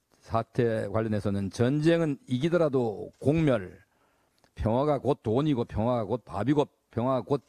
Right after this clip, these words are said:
경제다"라고 이렇게 이 국민들을 속였습니다. 국제사회의 웃음거리가 됐습니다. 우크라이나가, 러시아가 쳐들어오는데 그냥 나라를 내주고 굴종하고 넘겨주면, 나라를 넘겨주면 그게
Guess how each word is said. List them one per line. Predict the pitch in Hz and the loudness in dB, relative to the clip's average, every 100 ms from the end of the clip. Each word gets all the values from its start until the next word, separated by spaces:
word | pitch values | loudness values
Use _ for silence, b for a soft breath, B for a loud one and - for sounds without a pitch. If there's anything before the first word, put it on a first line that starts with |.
| _ | _
경제다"라고 | 110 123 135 170 170 110 76 _ _ _ _ - 110 120 107 | -2 0 2 4 4 0 -8 _ _ _ _ -6 -2 -2 -2
이렇게 | 98 - 92 | -6 -6 -6
이 | 98 92 | -6 -8
국민들을 | 95 98 107 110 107 92 90 | -6 -4 -2 -4 -4 -8 -12
속였습니다. | - - 143 131 - 87 - - _ _ _ _ | -14 -4 0 0 -4 -14 -16 -20 _ _ _ _
국제사회의 | 107 - 131 120 117 104 | -10 -2 0 2 0 0
웃음거리가 | 139 143 131 110 98 87 | 0 0 0 -4 -6 -4
됐습니다. | 117 104 95 85 85 - _ b b b b b b b b b - | -4 -4 -10 -16 -20 -20 _ b b b b b b b b b -6
우크라이나가, | 113 127 127 135 143 123 107 98 87 - | -2 2 2 2 0 0 -2 -8 -14 -6
러시아가 | 113 117 160 147 123 113 - _ | -4 0 0 0 0 -6 -8 _
쳐들어오는데 | - 156 151 139 113 123 127 104 98 | -6 -2 0 -2 -2 -2 -4 -4 -6
그냥 | 101 107 | -6 -2
나라를 | 127 151 131 110 | 0 2 0 2
내주고 | 135 123 143 123 92 _ _ _ _ - | 0 0 0 -2 -4 _ _ _ _ -4
굴종하고 | 117 107 139 123 123 113 92 - _ _ _ _ _ _ | -2 0 0 0 -2 -4 -6 -14 _ _ _ _ _ _
넘겨주면, | 113 135 147 127 127 120 | 0 2 2 2 2 2
나라를 | 147 151 117 | 2 2 0
넘겨주면 | 131 147 120 123 113 | 0 2 0 0 0
그게 | 98 127 120 98 90 | 0 0 0 -4 -10